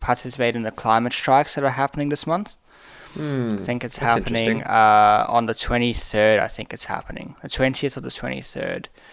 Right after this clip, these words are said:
Speaker 1: Um,
Speaker 2: Hmm.
Speaker 1: there's, like, climate strikes. There was one earlier on in the year, um, and now there's, like, a second round. And he, Mike Cannon-Brookes came out and was saying that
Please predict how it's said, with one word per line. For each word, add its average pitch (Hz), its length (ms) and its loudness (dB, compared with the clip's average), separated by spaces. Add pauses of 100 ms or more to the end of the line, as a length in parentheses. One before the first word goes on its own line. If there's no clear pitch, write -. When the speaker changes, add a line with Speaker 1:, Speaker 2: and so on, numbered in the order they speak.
(520)
Speaker 1:
Um, 113 280 6
Speaker 2:
Hmm. - 40 -4
Speaker 1:
there's, 113 720 -2
like, 120 180 2
climate 117 280 0
strikes. 117 240 -4
There 131 100 0
was 131 180 0
one 151 260 4 (100)
earlier 117 380 4
on 107 120 2
in 110 100 -6
the 110 100 -2
year, - 360 -4 (720)
um, - 420 2 (100)
and 117 160 0
now 110 160 2
there's, 110 200 -4
like, 110 120 -8
a 113 60 -10
second 110 420 -2
round. - 380 -6 (1040)
And 113 580 4 (240)
he, 120 760 -2 (180)
Mike 120 260 2
Cannon-Brookes 107 540 -2
came 110 240 -4
out 104 260 0
and 113 160 -2
was 107 180 -6
saying 107 400 2
that - 240 -2